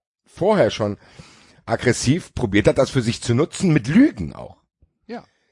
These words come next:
Speaker 1: Diese Story von wegen, ja, die Amis wollten uns das abkaufen und wir haben Nein gesagt und Dietmar Hopp rettet den Impfstoff, bla, bla, bla, und im Herbst und alles Mögliche. Das hat er ja gemacht.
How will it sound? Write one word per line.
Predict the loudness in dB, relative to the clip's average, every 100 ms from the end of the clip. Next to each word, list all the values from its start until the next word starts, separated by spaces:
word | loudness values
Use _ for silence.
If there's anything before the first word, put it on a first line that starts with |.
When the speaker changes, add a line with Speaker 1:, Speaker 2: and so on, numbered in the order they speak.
| -6
Speaker 1:
Diese | -2 2 2
Story | 2 4 4 2 4
von | 2 6
wegen, | 4 4 2
ja, | 4 4 4
die | 2
Amis | -2 -2 -2
wollten | -2 -2
uns | -2
das | 0
abkaufen | 0 4 6 6 4 0
und | 2
wir | 2
haben | 2
Nein | 0 0
gesagt | 0 2 4 4 0
und | -6
Dietmar | 0 2
Hopp | 2 0 -4
rettet | -2 -2 -2
den | -2
Impfstoff, | -2 -2 -2 -2
bla, | 0 2
bla, | 2
bla, | 2 0 -2
und | -2
im | -2
Herbst | 0 0 -2 -6 -16 -20 -20 -20 -10
und | -4
alles | 2 4 4
Mögliche. | 2 0 -4 -8
Das | -2
hat | 2
er | 4
ja | 2
gemacht. | 2 -2 -2